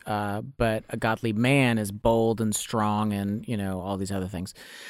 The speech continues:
So I just wanna encourage you that while there may sometimes feel like there's not a category for you within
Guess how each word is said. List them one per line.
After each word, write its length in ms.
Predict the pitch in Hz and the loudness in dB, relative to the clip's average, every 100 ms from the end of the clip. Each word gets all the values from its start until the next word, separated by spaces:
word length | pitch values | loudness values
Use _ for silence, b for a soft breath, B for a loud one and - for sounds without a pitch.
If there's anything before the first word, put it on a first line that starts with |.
| B - | B 2
So 180 | 185 - | 2 4
I 120 | 196 | 4
just 140 | 277 269 | 6 6
wanna 160 | 208 | 6
encourage 400 | 170 165 165 156 | 6 6 6 6
you 220 | 147 135 123 | 6 6 6
that 440 | 135 123 123 127 - | 6 8 6 4 0
while 580 | 135 135 131 131 127 127 | 4 6 8 8 6 6
there 300 | 135 135 131 | 6 8 6
may 260 | 135 143 | 6 6
sometimes 340 | 151 170 143 - | 6 4 4 4
feel 120 | 139 | 4
like 120 | 127 | 6
there's 160 | 123 117 | 4 4
not 160 | 123 | 2
a 40 | 123 | 2
category 680 | - 123 123 127 123 123 | 0 2 4 4 6 6
for 380 | 120 - 135 131 | 2 0 4 6
you 340 | 127 117 120 117 | 4 4 4 4
within 460 | 117 - 117 113 | 0 0 2 0